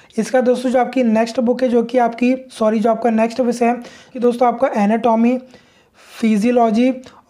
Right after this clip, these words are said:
and health है, इसमें दोस्तों आपका इकाई नंबर चार प्राथमिक चिकित्सा, ये आपको नहीं पढ़ना है।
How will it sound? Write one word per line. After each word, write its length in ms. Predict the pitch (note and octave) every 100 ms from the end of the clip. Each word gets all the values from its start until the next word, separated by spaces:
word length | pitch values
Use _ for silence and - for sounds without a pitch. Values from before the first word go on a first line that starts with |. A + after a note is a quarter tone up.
| -
and 280 | G3+ G#3+ G#3+
health 360 | - G3+ G#3+ G#3
है, 60 |
इसमें 300 | G#3 G3 B3
दोस्तों 240 | A#3+ A#3+ B3
आपका 180 | A#3 C#4
इकाई 320 | A3 - A3+
नंबर 240 | A#3+ A#3 A#3
चार 420 | A#3+ G3+ G#3+ G#3+ - - _ -
प्राथमिक 560 | G#3 G#3 G#3+ A#3 B3+ - _ _ _
चिकित्सा, 440 | A#3+ - A#3+ - A3+
ये 160 | A3
आपको 280 | A3 G#3+ B3+
नहीं 240 | A3+ G#3+
पढ़ना 300 | A3+ G#3 F#3+
है। 120 | F3